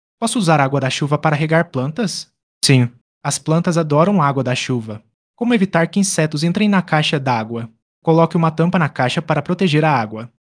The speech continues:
A água da chuva pode ser usada para beber? Normalmente, não é segura para beber sem tratamento. Qual é a melhor época do ano para coletar água da chuva? Nos meses de chuva, é hora de coletar bastante água.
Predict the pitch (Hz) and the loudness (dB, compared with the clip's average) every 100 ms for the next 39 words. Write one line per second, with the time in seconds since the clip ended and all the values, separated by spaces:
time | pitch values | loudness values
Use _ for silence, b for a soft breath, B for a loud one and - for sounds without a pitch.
0 | _ 165 202 208 175 156 190 202 214 214 | _ -2 0 0 -2 -2 -2 -2 -2 -2
1 | - 170 151 147 160 160 165 135 117 120 | -2 -2 0 -2 -2 -4 -4 -4 -6 -4
2 | 220 - _ _ _ - 151 151 160 143 | -6 -8 _ _ _ 0 2 4 4 2
3 | 123 - - 151 170 190 180 143 131 139 | 0 -4 -6 2 4 4 2 2 0 0
4 | 135 131 139 151 208 202 147 160 151 123 | 0 2 2 2 0 0 0 2 0 -2
5 | 107 - - _ _ _ 214 220 147 139 | -6 -14 -20 _ _ _ 2 2 2 2
6 | 156 160 160 165 185 143 143 156 180 - | 4 2 -2 -2 0 0 0 0 -2 0
7 | 175 156 160 151 151 127 120 156 190 190 | -2 0 0 2 0 0 -2 -2 -2 -4
8 | 120 _ _ _ 147 131 143 147 151 147 | -6 _ _ _ -2 0 0 0 0 0
9 | 180 - 180 170 175 - 185 170 175 185 | -2 0 0 0 -6 -2 2 4 2 0
10 | 208 202 196 175 170 160 - 170 190 190 | 0 0 0 0 0 -2 0 0 2 0
11 | 127 113 117 | -2 -4 -10